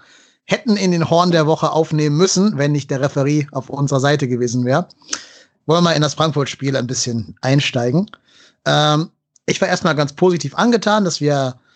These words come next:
ein bisschen was am System geändert haben und mit Dreierkette, Dreier- respektive Fünferkette gespielt haben.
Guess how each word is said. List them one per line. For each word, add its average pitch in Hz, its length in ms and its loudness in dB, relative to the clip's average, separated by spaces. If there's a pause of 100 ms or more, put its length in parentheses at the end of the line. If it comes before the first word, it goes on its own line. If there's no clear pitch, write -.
(160)
ein 139 60 0
bisschen 147 260 2
was 143 140 0
am 139 160 0
System 160 400 2
geändert 131 340 0
haben 156 180 2
und 143 100 2
mit 123 100 -2
Dreierkette, 135 720 -2
Dreier- 127 280 0
respektive 120 460 -6
Fünferkette 127 760 2 (220)
gespielt 127 460 -2
haben. 156 320 2